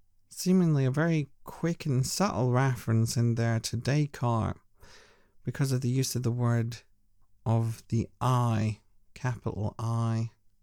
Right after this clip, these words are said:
So very briefly then, in the Meditations, Descartes arrives at this idea of the I through the very famous line, "Cogito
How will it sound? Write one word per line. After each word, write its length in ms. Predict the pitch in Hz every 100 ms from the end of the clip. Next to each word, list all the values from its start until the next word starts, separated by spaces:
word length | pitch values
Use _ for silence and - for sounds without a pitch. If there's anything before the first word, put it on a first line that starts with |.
| _ _ _ _ -
So 220 | - 170
very 260 | 170 196 185
briefly 520 | 147 165 - - 131
then, 380 | 127 120 117 117 -
in 520 | 135 143 135 123 110
the 160 | 113 123
Meditations, 1120 | 131 165 165 135 156 160 147 - 120 113 113
Descartes 760 | 120 131 151 147 - 127 113 -
arrives 800 | 107 120 123 127 117 113 113 - - - - _
at 140 | 101
this 220 | 123 135 -
idea 480 | 120 117 120 120 113
of 260 | 110 107 107
the 180 | 107 -
I 560 | 120 120 113 107 107 113 - - - -
through 180 | 135
the 100 | 131
very 280 | 127 139 139
famous 600 | 123 - 123 120 113 -
line, 580 | 113 120 117 110 113 110 -
"Cogito 720 | - 165 165 151 143 131 127